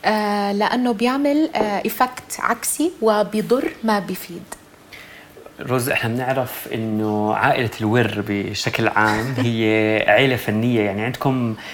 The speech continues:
Speaker 2: اهتمام واضح بموضوع ال-، الموسيقى.
Speaker 1: نعم.
Speaker 2: شو برأيك بيخلي ال-،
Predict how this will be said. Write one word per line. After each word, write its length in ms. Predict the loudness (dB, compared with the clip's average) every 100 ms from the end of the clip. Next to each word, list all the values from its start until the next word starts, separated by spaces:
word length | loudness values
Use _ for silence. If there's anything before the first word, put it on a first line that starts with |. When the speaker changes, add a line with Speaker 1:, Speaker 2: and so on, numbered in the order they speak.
| -6
Speaker 2:
اهتمام 480 | -4 -2 0 2 4
واضح 440 | 6 6 2 -2
بموضوع 1080 | -2 0 2 2 2 0 0 2 2 4 2
ال-، 220 | 4 2
الموسيقى. 600 | 0 0 -2 -4 -2 -4 -6 -6
Speaker 1:
نعم. 220 | -4 -4
Speaker 2:
شو 160 | 2 4
برأيك 420 | 6 4 2 0
بيخلي 460 | -2 0 0 0 2
ال-، 600 | 2 2 4 4 2